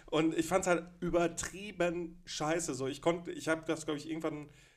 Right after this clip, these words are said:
äh, ich hab das halt meiner Mama mal gesagt, so, dass das jeder guckt, so, und dann durfte ich das halt auch mal gucken.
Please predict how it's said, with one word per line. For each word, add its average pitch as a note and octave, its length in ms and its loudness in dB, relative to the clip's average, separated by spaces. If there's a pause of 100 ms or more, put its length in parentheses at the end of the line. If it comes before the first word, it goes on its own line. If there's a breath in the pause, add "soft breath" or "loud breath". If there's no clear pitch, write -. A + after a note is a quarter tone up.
(140 loud breath)
äh, C3 120 0
ich C3 100 -6
hab D3+ 80 -4
das C#3+ 140 -4
halt C#3+ 120 -2
meiner C#3 200 -2
Mama C#3 260 -2
mal C3 180 -6
gesagt, C3 380 -2
so, F#3+ 80 0
dass F3 160 -2
das D3+ 140 -4
jeder D3 240 -4
guckt, A#3 300 -8
so, G#3 180 0
und E3+ 100 -4
dann C#3+ 100 -4
durfte D3 220 -6
ich B2+ 80 -10
das C3 160 -6
halt A#2+ 120 -4
auch D3 160 -6
mal F#3+ 140 -4
gucken. F#3 320 -8